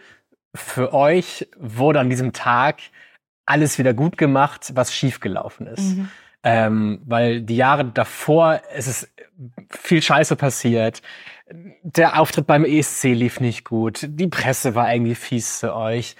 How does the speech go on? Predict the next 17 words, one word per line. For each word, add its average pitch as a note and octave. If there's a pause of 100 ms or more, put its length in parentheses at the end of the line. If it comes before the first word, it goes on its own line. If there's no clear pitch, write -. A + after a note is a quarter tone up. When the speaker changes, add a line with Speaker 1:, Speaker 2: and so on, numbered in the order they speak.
(260)
Speaker 1:
Dann D#3+
ist E3+
die E3+
Band C#3
so C3
ein -
bisschen C#3
auseinandergebröselt. B2 (100)
Speaker 2:
Mhm. F3
Speaker 1:
Und D3+
ich -
hatte D3+
das D3
Gefühl, E3+
ihr C3+
habt -
keinen D3